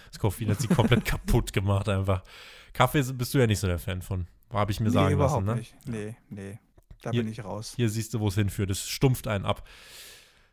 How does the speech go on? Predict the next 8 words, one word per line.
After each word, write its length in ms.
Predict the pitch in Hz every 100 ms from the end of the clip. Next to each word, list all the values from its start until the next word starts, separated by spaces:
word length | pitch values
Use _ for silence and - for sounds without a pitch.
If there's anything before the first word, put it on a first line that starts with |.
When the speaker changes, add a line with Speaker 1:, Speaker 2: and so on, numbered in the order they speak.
| _ _ _ -
Speaker 1:
Wir 100 | 156
hatten 220 | - 202
dann, 260 | 180 180
äh, 160 | 147 139
apropos 440 | 156 - 165 185 151
abstumpfen, 640 | - - 131 113 - 101 -
Tucker, 520 | - 220 214 127 113 -
Björn, 420 | 123 127 117 110